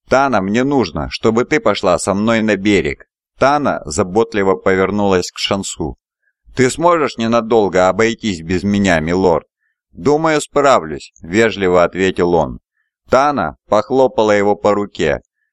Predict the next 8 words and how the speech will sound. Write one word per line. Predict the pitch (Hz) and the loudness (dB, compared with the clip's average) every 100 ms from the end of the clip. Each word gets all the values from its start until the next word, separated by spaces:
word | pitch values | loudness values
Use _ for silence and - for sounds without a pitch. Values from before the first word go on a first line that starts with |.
| _ _ | _ _
поднялась, | - 113 120 117 87 76 67 - | 0 0 2 0 2 -2 -6 -12
не | 98 113 | -2 -2
спеша | - 127 120 131 | 0 -2 0 0
продемонстрировав | - 107 104 110 110 110 - 110 113 95 78 67 | 0 -2 -2 -2 -2 -2 -4 0 2 2 0 -2
свои | - 95 98 104 | -6 0 2 2
длинные | 92 107 110 90 80 73 | 0 2 2 0 -2 0
загорелые | 87 87 95 98 95 95 | 0 0 0 2 2 0
ноги, | 92 82 71 64 | 0 -2 -4 -10